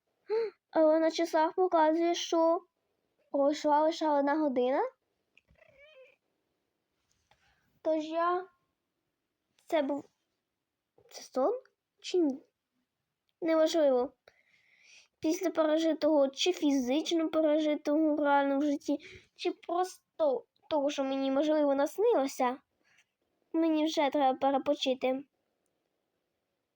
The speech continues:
Піду далі спати. Напевно, вже тепер хочеться мені спати. Гроші? Три гривні?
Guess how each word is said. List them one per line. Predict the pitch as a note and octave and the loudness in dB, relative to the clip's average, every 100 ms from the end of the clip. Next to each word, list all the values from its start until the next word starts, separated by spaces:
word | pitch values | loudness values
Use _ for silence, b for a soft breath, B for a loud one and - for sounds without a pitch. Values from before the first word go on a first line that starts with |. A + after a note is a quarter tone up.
| _ | _
Піду | - D4+ F#4 | -4 0 0
далі | D4+ B3 A#3+ | 2 2 2
спати. | C4 - B3+ A#3+ B3 C4+ _ _ - _ _ _ _ _ _ | -2 0 0 0 -4 -8 _ _ -20 _ _ _ _ _ _
Напевно, | - D4 D#4 D4 C#4+ | -4 -2 0 0 0
вже | D4 D4 | 0 -2
тепер | D4 D4 D4 | -2 -2 -4
хочеться | - C#4+ C4 - B3 | -2 -4 -4 -8 -6
мені | A#3+ B3 | -4 -6
спати. | - B3+ A#3 - B3+ _ _ _ _ _ _ _ | -4 -2 -2 -4 -10 _ _ _ _ _ _ _
Гроші? | B3+ A#3+ A3+ C4 G4 G#4+ _ _ | -4 0 0 0 -4 -4 _ _
Три | - B3+ | -4 -2
гривні? | C4+ C4+ C#4+ G4+ F4+ | 0 0 0 0 -2